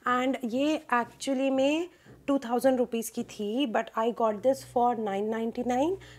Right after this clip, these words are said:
क्योंकि ये डिस्काउंट पे थी and ये कुर्ती is so gorgeous। Uh, this is entirely how it is। क्वालिटी कपड़े की बहुत अच्छी है, इसके ऊपर बहुत सुंदर ये सिल्वर में प्रिंट है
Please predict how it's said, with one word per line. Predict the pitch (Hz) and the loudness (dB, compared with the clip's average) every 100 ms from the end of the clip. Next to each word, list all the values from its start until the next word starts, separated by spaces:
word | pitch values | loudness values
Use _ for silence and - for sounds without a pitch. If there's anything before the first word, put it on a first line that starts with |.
| - | -4
क्योंकि | 247 247 247 | -2 0 2
ये | 240 | 2
डिस्काउंट | - - 202 208 208 | 0 -2 -2 -2 -2
पे | 220 | -4
थी | - 214 277 - - - | -4 -8 -8 -16 -20 -6
and | 233 240 254 - - | -4 0 -2 -2 -8
ये | 208 233 269 294 - - - - | -4 0 2 0 -2 -14 -20 -4
कुर्ती | 240 226 - 254 262 240 | -2 -2 -4 -2 0 0
is | 247 240 | 0 -2
so | - - - 220 262 294 285 | -12 -12 -4 2 6 6 6
gorgeous। | 240 214 220 233 269 - - - - - _ - | 4 4 2 0 -2 -8 -20 -20 -20 -20 _ -2
Uh, | 233 233 233 - - - 240 | 2 4 2 -2 -18 -2 -2
this | 247 | 2
is | 285 269 - - _ _ _ _ - 247 | 2 2 -6 -14 _ _ _ _ -4 -2
entirely | 233 220 220 220 240 254 | 2 2 2 2 0 4
how | 240 226 220 214 | 4 4 2 0
it | |
is। | 208 240 - - - - - | 0 0 -2 -12 -20 -20 4
क्वालिटी | 233 220 233 269 | 6 6 2 2
कपड़े | 262 - 240 | 0 0 0
की | 233 | 0
बहुत | 214 214 - 247 | -2 -2 0 0
अच्छी | 233 - 226 | 0 -2 -2
है, | 220 220 | 0 0
इसके | 220 - | -4 -2
ऊपर | 233 233 233 196 | -2 -2 -4 -4
बहुत | - - 240 262 | -6 0 2 2
सुंदर | - 240 226 220 | 2 -2 -2 -4
ये | 214 220 220 - _ - | -2 -2 -4 -14 _ -16
सिल्वर | - 247 226 247 | 0 2 4 2
में | 254 254 | 4 2
प्रिंट | 254 208 208 202 | 0 -4 -4 -6
है | 202 | -6